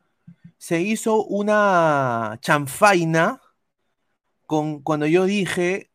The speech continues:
sobre la Copa América y el deseo que tiene Estados Unidos y los planes que tiene la U S Soccer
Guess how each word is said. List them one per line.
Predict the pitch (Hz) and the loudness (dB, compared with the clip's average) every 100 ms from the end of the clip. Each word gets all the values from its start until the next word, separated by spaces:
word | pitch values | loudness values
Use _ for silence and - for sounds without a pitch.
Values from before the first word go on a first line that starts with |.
| _ | _
sobre | - 147 139 | -8 -4 -2
la | 135 | -2
Copa | 170 170 | -2 -2
América | 160 170 180 170 190 202 - | -2 -2 -4 -4 -2 -2 -2
y | 147 | -2
el | 143 139 | -2 -2
deseo | 135 139 - 196 208 214 | -4 -4 -4 -2 0 0
que | 170 | -2
tiene | 139 170 180 | -4 -4 -4
Estados | 165 - 175 180 - | -4 0 0 0 -4
Unidos | 139 151 160 160 208 - - _ _ _ _ _ _ _ _ _ _ _ _ _ _ _ _ - | -6 -2 0 0 -2 -6 -18 _ _ _ _ _ _ _ _ _ _ _ _ _ _ _ _ -2
y | 160 | 0
los | 147 - | 0 -2
planes | - 233 254 170 135 | -6 0 2 2 -4
que | - 135 | -4 -2
tiene | 147 151 | -2 0
la | 135 | 0
U | 131 143 | 2 0
S | 135 | 0
Soccer | - 147 156 156 | -4 -4 -4 -6